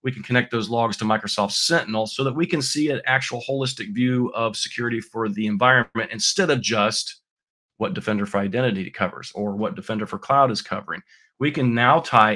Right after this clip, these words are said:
everything together. So, uh, for example, email comes into a user's inbox. Again, those silly users doing silly things. Email looks, you know, if I looked at it as a security person, I would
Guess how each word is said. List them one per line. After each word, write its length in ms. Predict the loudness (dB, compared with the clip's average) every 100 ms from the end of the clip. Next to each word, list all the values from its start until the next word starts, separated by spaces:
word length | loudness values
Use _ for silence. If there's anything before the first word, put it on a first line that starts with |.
| 2
everything 540 | 0 2 0 -2 -4
together. 440 | -4 -4 -4 -4 -8 _ _
So, 480 | -8 0 2 0 -2 -8 _ _ _ _ -14
uh, 160 | -6 -4
for 180 | 0 2
example, 580 | 2 2 2 2 0 -4 _ _ _ _ _ _
email 300 | -2 2 4
comes 340 | 4 2 2 2
into 640 | 2 0 2 2 2 0 -4
a 60 | 0
user's 400 | 0 2 0 -2
inbox. 500 | -2 0 0 -2 -4
Again, 240 | -4 -2
those 240 | -2 -2 -2
silly 260 | -2 0
users 360 | 2 2 2 0
doing 200 | -2 -4
silly 280 | -2 0 0
things. 480 | 0 0 2 0 -4 -16 _ _ _ _ _ _ _ _ _ 2
Email 400 | 6 8 10 8
looks, 420 | 6 4 -2 0
you 120 | 0
know, 120 | 2
if 120 | 2
I 140 | 4 4
looked 320 | 4 2 6
at 180 | 10 10
it 100 | 8
as 60 |
a 40 | 2
security 300 | 0 2 4
person, 320 | 4 2 2
I 240 | 2 4 2
would 320 | 2 -2 -2